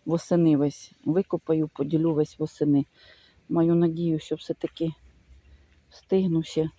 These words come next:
доробити цю землю туди далі. Так, ну і тут виноград будемо от викорчовувати, туди далі теж будуть злакові в нас.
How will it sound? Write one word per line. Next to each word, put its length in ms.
доробити 600
цю 240
землю 400
туди 240
далі. 380
Так, 320
ну 160
і 40
тут 240
виноград 420
будемо 300
от 100
викорчовувати, 800
туди 260
далі 260
теж 220
будуть 340
злакові 480
в 40
нас. 260